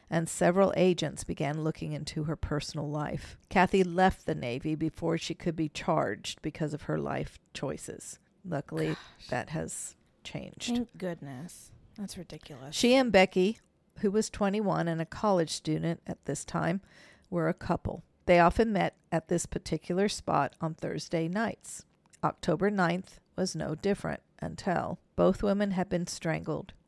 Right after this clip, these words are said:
Speaker 1: and had their throats slashed. Kathy's injury to her neck was much more extensive than Becky's. The car was found on October twelfth.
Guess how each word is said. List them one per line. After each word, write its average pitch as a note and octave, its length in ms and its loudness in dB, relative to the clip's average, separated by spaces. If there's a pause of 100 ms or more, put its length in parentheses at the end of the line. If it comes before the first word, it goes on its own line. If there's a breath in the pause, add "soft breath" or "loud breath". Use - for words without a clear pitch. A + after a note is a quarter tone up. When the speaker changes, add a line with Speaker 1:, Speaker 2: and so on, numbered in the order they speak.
(100)
Speaker 1:
and E3+ 200 -4
had F3 240 -4
their D#3+ 180 0
throats - 460 -6
slashed. - 640 -6 (260)
Kathy's G#3 420 4
injury G3 380 2
to E3+ 260 -2
her F#3 240 0
neck E3 300 -4
was D#3 200 -6
much E3 760 -2
more E3 240 0
extensive D3 680 -4
than D#3 140 -6
Becky's. - 540 -10 (760 loud breath)
The E3+ 100 -4
car G3 280 8
was A#3+ 200 6
found E3+ 460 2
on E3 160 2
October D#3 640 -2
twelfth. - 600 -2